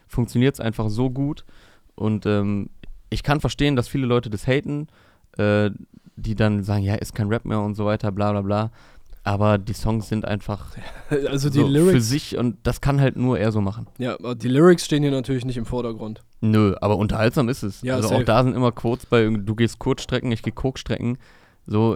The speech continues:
Speaker 1: ja, ich weiß, das sind keine tiefgehenden Lines, aber das ist doch einfach,
Speaker 2: <laughs>
Speaker 1: das ist funny, Alter. Der hat Spaß daran, ich hab Spaß daran und, ähm,
Speaker 2: Das ist ja die Hauptsache.
Speaker 1: das ist auch die Hauptsache, dass es, äh,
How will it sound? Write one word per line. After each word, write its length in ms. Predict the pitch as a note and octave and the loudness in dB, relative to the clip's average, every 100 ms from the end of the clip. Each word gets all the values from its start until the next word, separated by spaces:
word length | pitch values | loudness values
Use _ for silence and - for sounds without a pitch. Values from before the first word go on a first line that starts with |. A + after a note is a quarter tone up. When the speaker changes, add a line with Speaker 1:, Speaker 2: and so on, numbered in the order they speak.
| - | 2
Speaker 1:
ja, 300 | A2 A#2+ C3 | 4 4 4
ich 180 | A2 - | 2 4
weiß, 200 | B2+ - | 4 2
das 140 | G#2+ | -2
sind 180 | B2+ A#2+ | -2 0
keine 260 | C3 B2 A#2 | 0 2 0
tiefgehenden 480 | C#3 B2+ B2 A2+ | -2 -2 -2 0
Lines, 240 | G#2+ B2 A#2+ | 2 0 0
aber 120 | G#2 | 0
das 140 | G#2+ | -2
ist 100 | - | -4
doch 60 | - | -6
einfach, 300 | F#3+ F3+ G#2 - | -2 0 -2 -4
Speaker 2:
<laughs> 100 | - | -2
Speaker 1:
das 140 | A#2+ | -2
ist 140 | D3 - | -2 -6
funny, 380 | - D3+ F3 G2 | -4 0 0 0
Alter. 240 | G2+ G#2 | -2 -2
Der 140 | G#2+ | 0
hat 100 | A2+ | -2
Spaß 320 | - B2+ D#3+ - | 0 -2 0 -2
daran, 300 | D3 D3+ D3+ - - | -2 -2 -4 -14 -10
ich 160 | - B2 | -4 -2
hab 100 | C3 | -2
Spaß 340 | - B2+ B2 | -2 -2 -2
daran 300 | B2 A#2+ B2 B2 - _ - - | -2 -2 -2 -6 -18 _ -20 -6
und, 320 | G2+ G#2 F#2+ | -2 -2 -2
ähm, 160 | G2+ G2 | -2 0
Speaker 2:
Das 160 | - | -2
ist 80 | A#2+ | -4
ja 80 | B2 | -4
die 100 | A#2+ | -4
Hauptsache. 360 | A2+ G#2+ - - | -6 -8 -12 -2
Speaker 1:
das 180 | G2+ G#2+ | -2 0
ist 100 | G#2 | -2
auch 80 | G2 | -2
die 120 | G2+ | -2
Hauptsache, 460 | G#2 - G#2 G2+ F#2 | -2 -2 -4 -2 -4
dass 200 | G2+ G2+ | -6 -8
es, 180 | |
äh, 60 | F2+ | -10